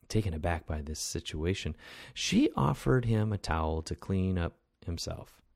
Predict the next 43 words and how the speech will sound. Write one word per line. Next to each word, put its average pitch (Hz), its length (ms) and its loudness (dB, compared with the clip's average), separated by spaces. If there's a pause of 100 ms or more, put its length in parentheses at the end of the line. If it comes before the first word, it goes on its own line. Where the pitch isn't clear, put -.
(160)
but 98 180 0
Ben 123 180 2
refused, 98 580 -4 (120)
explaining 139 640 6
that 110 160 8
it - 120 2
wasn't 127 400 6
his 151 180 4
fault 101 380 4
that - 120 -14
the 98 100 4
bird 101 400 6
had 95 220 -2
pooped - 260 4
all 90 260 2
over 87 260 4
him. 80 200 -4 (580)
If 123 220 8 (120)
anyone 160 400 10
was 123 140 8
going 127 320 8
to 113 60 6
clean 120 280 8
up 123 140 6
this 101 180 6
mess, 107 340 6
it 160 120 12
was 123 140 8
going 143 360 8
to 135 80 8
have 120 280 2
to 101 80 6
be 117 300 4
the 101 140 2
bird 117 560 12
that 113 200 4
did 87 160 2
it. - 140 -6 (1800)
He 107 100 0
continued 117 420 4
into 95 220 2
the 80 120 0
office, 80 480 -2